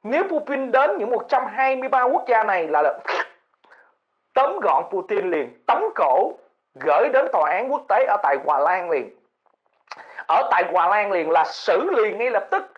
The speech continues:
Và hiện bây giờ người ta đang chờ đợi bắt Putin. Thì cái điều mà Nam Phi đã quay lưng và đã từ chối với Putin, và Putin đã không thể đến Nam Phi được,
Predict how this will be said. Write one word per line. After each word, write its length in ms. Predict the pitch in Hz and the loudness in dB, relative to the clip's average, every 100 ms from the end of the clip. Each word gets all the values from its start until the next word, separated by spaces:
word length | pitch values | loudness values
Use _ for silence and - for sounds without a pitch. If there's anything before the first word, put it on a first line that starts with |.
| - - - | -20 -20 -4
Và 180 | 202 214 | -2 0
hiện 160 | 233 | 0
bây 120 | 277 | 0
giờ 120 | 233 220 | 0 0
người 100 | 208 | 2
ta 120 | 240 | 2
đang 280 | 254 247 247 | 2 0 0
chờ 300 | 220 190 185 | 2 4 4
đợi 280 | 170 170 202 | 4 2 0
bắt 140 | - - | -4 -4
Putin. 260 | 247 254 247 - _ _ - - _ | -6 -4 -6 -10 _ _ -20 -20 _
Thì 80 | 196 | -4
cái 140 | 320 | 0
điều 280 | - 214 208 | 2 2 2
mà 260 | 202 196 190 | 2 2 2
Nam 220 | 220 247 247 | 0 -2 -2
Phi 220 | 262 254 | -2 0
đã 120 | 240 226 | 0 0
quay 220 | 233 226 226 | 2 0 2
lưng 300 | 226 226 208 | 0 0 -2
và 80 | 160 | 0
đã 220 | 151 - | 2 2
từ 220 | 196 170 160 | 2 0 0
chối 240 | - 208 262 | 0 2 0
với 140 | 277 | -4
Putin, 440 | 277 208 220 220 165 _ - | -6 -8 -6 -6 -8 _ -2
và 520 | 147 147 151 143 139 - | 2 4 4 2 0 -4
Putin 360 | 185 190 196 165 | -4 -4 -4 -2
đã 80 | 165 | -2
không 300 | - 240 226 | -2 -2 -2
thể 120 | 170 | -2
đến 220 | 196 196 | 0 0
Nam 140 | 233 190 | 0 -2
Phi 140 | 196 185 | -2 0
được, 260 | 139 135 | 0 0